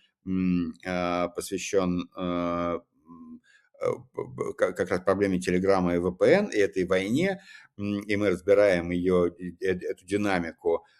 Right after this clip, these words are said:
с проекцией на другой наш обзор, когда мы писали про Иран, там очень всё похоже, м, а, происходит с точки зрения вот динамики, э, социальной, да, как люди, м, вовлекаются в пользование Телеграмом, потом V P N,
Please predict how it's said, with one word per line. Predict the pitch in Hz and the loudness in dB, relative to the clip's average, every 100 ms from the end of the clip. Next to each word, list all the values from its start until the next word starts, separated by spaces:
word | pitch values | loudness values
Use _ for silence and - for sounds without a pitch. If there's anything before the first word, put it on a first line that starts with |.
| _ | _
с | - | -10
проекцией | - 104 104 87 - 90 | 4 8 8 6 0 -2
на | 87 87 - 90 | 0 -2 -4 -6
другой | 95 98 101 | -2 6 6
наш | 90 85 | 6 0
обзор, | 85 90 95 85 - | -2 2 2 2 0
когда | 87 | 0
мы | 87 82 | 0 -2
писали | - 92 85 | 0 0 0
про | - 92 | 0 2
Иран, | 98 180 180 | 4 4 2
там | 95 87 - | 0 -2 -4
очень | 90 90 | -6 -6
всё | 80 - | -10 -6
похоже, | - 90 190 185 - - - | -4 0 2 4 2 -2 -10
м, | 95 87 | -8 -8
а, | 80 85 - - _ | -8 -10 -12 -18 _
происходит | 95 95 - 98 82 | 2 2 4 4 4
с | |
точки | - - 98 | -2 -4 0
зрения | 98 98 95 | 2 2 2
вот | 92 92 | 0 0
динамики, | 104 120 107 95 98 - _ _ - | 2 2 2 0 -2 -2 _ _ -2
э, | 95 92 | 2 2
социальной, | - 107 120 107 80 78 | 2 2 8 8 6 0
да, | 87 | 0
как | 101 - 101 | 0 -2 -6
люди, | 98 87 82 _ _ 95 | -4 -2 -2 _ _ -6
м, | 90 92 | -6 -4
вовлекаются | 107 107 104 147 123 - - | -2 -2 6 8 10 6 -4
в | |
пользование | - 101 92 90 90 87 | 2 2 2 0 2 0
Телеграмом, | - 92 92 110 160 117 | -4 -8 2 4 6 4
потом | - - 92 | -2 -6 -6
V | 92 | -6
P | 92 117 | 0 4
N, | 156 | 4